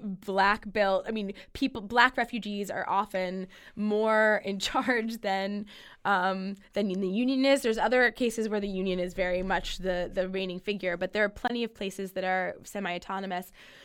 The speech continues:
Um, so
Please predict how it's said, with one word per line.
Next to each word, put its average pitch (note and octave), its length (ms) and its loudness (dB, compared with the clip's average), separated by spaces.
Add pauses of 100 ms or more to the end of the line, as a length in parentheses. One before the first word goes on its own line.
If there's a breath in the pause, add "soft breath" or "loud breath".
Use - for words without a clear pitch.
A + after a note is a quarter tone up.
(300 loud breath)
Um, G3+ 360 4 (1400 soft breath)
so A3+ 500 6